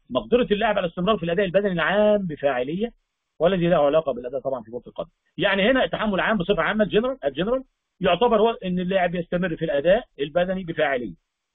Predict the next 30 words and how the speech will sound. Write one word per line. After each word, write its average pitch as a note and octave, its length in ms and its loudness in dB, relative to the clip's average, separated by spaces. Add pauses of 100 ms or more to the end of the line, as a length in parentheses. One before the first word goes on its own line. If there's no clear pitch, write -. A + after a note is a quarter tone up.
(640)
التحمل A#3 400 0
الخاص B3+ 560 0
مقدرة D#3 380 0
اللاعب G#3 300 -2
برضو A3+ 260 0
إن E3 80 -2
هو G#3+ 120 2
يستمر G#3 420 0
بس A3+ 160 0
في G3+ 180 -4
الأداء D3+ 600 -2
الأحمال D#3 520 -2
البدنية E3 500 0
اللازمة A#2 520 -4 (260)
للإنجاز D3 440 0
في E3 100 -6
التدريب C3+ 400 -4
والمباريات A#2+ 500 -2 (580)
دونما F#3 500 2
ظهور F3+ 400 2
هبوط C#3+ 300 -4
في G#3 60 -10
مستوى. E3+ 360 -4
يعني G2+ 220 -14
أنت - 140 -14
تحمل - 340 -6
خاص، A#3+ 240 0
آه، C#3+ 120 0
يبقى C3 200 -6
إذا F3 180 0